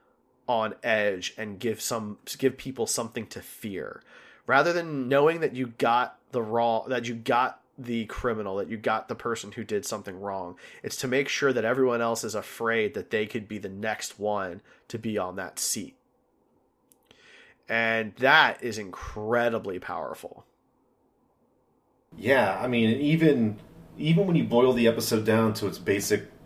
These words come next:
Speaker 2: you know, basic components, Simon Tarsus, this is all about the fact that he's one quarter Romulan.
Speaker 1: Mm-hmm.
Speaker 2: And, you know, he lied and said he was one quarter Vulcan instead.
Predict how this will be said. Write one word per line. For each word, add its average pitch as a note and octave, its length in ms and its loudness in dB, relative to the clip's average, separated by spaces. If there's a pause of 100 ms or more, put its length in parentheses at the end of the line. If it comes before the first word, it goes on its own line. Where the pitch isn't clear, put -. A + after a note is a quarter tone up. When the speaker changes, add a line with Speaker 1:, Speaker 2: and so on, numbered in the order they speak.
(640)
Speaker 2:
you G#2+ 80 -6
know, F#2+ 100 0
basic A2 520 2
components, G2 800 -2 (880)
Simon D3+ 440 4
Tarsus, B2 480 2
this A2+ 160 -2
is A2 100 0
all A#2 140 6
about A#2 200 8
the A2 60 2
fact G2+ 200 2
that G#2+ 100 2
he's G2 180 -4
one G#2+ 380 2
quarter A2 340 2
Romulan. F2 680 0 (920)
Speaker 1:
Mm-hmm. A2+ 100 -10
Speaker 2:
And, F#2 360 2
you G2 80 0
know, G2 160 4
he G2 120 -2
lied G2+ 480 4
and G2 100 -2
said G2 200 0
he G2 100 0
was F#2 140 -2
one G2 180 -2
quarter G#2 240 2
Vulcan F2+ 400 -2
instead. E2 600 -4